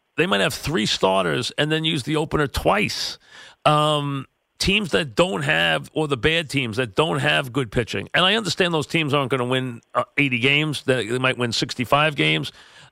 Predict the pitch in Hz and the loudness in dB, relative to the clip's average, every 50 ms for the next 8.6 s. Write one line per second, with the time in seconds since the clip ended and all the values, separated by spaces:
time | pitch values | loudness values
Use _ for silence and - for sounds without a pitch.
0 | _ - 160 185 135 143 131 135 160 180 170 156 - - 160 160 151 143 135 131 | _ -4 -2 -2 0 0 0 2 2 2 2 0 0 0 0 2 2 2 0 0
1 | - - 110 139 147 - - 151 139 131 117 - 175 - - - - - 147 143 | -2 0 0 0 0 2 0 -2 -2 0 0 0 -2 -2 -2 -2 0 0 2 2
2 | 135 123 143 135 135 117 - - 147 143 120 - 147 143 143 139 139 135 131 - | 2 2 2 2 0 -2 0 0 -2 0 2 2 2 4 4 4 2 2 0 0
3 | - 127 127 123 123 120 120 117 - _ _ - - - _ 165 180 180 165 - | 0 2 4 4 4 2 0 -2 -8 _ _ -20 -20 -4 _ 2 2 2 2 2
4 | - - - - - 190 220 202 151 113 - 123 - - 131 117 - 123 117 107 | 0 0 0 2 2 2 2 2 0 -2 -4 -4 -2 -2 -4 -2 0 0 0 0
5 | 104 98 107 95 98 95 98 101 95 90 85 90 95 98 95 92 92 90 87 87 | 0 -2 -2 -4 -2 -2 -2 -2 0 0 0 -2 -2 0 0 0 2 2 0 -2
6 | 82 78 71 - - 151 135 123 113 - - - - - - - 123 120 113 117 | -4 -6 -4 -2 0 2 2 2 0 -4 -6 -14 -20 -4 0 2 2 2 2 2
7 | 117 113 107 131 127 131 127 127 131 135 135 135 113 135 127 123 123 135 160 160 | 0 0 0 0 0 2 2 2 2 2 2 2 0 0 -2 0 0 0 0 0
8 | 143 131 123 107 113 110 104 101 - 160 151 127 | 0 0 -2 0 0 -2 -2 0 2 0 0 0